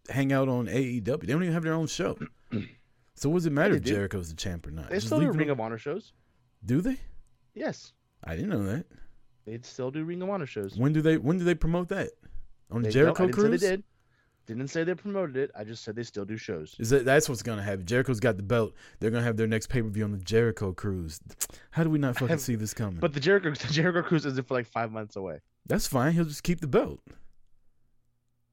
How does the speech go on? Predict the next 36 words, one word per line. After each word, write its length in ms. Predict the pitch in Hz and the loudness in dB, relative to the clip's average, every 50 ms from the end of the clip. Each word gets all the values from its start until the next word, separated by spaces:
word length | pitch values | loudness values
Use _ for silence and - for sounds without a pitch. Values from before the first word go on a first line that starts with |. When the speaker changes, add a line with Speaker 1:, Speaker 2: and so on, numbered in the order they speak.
| _ _ - | _ _ -14
Speaker 2:
I 40 | 98 | -10
mean, 340 | 107 110 110 104 101 98 104 - _ _ _ _ _ _ _ _ | -8 -8 -8 -8 -8 -10 -12 -18 _ _ _ _ _ _ _ _
it 60 | - | -6
works 240 | 113 131 180 175 - | -4 -4 -4 -4 -6
for 80 | - 95 | -8 -6
me. 260 | 131 127 82 71 - _ _ _ _ _ _ _ _ - | -6 -6 -6 -8 -12 _ _ _ _ _ _ _ _ -2
I 120 | - 131 | 0 2
won't 200 | 143 131 110 92 | 2 2 2 0
be 140 | 117 123 127 | -2 -2 -2
there, 280 | 104 92 80 76 - - _ _ | -2 -2 -4 -6 -8 -14 _ _
but 100 | - 110 | -8 -6
it 60 | 107 107 | -4 -2
works. 500 | 120 139 117 85 - - - - - - - - - _ _ _ - - - - | 0 0 0 -2 -4 -8 -14 -20 -20 -20 -20 -20 -20 _ _ _ -20 -18 -8 -6
Speaker 1:
I 60 | - | -4
wouldn't 160 | 220 277 208 | -2 -2 0
mind 200 | 123 95 92 90 | -2 -2 -2 -4
going 140 | 78 82 85 | -6 -8 -10
on 60 | 80 76 | -10 -10
the 60 | 82 | -10
Jericho 360 | 80 85 87 85 85 - 80 | -10 -8 -8 -8 -8 -10 -12
Cruise, 220 | - - 90 92 76 | -10 -10 -10 -10 -8
but 100 | 78 98 | -6 -4
I 40 | 127 | -4
got 80 | 113 | -4
a 40 | 80 | -4
lot 120 | 76 73 73 | -6 -8 -10
of 80 | 76 | -10
travel 200 | - - - 123 | -8 -4 -2 0
Speaker 2:
It 100 | 131 135 | 2 4
is 180 | 160 170 143 139 | 4 4 4 4
around 160 | 151 147 143 | 4 4 4
my 40 | 139 | 2
Speaker 1:
next 80 | - 131 | 2 2
year. 80 | 135 | 2
Speaker 2:
birthday, 240 | 139 127 - 90 85 85 | 0 0 -2 -6 -6 -8
so 420 | - - 107 95 98 98 92 | -8 -8 -6 -4 -4 -4 -6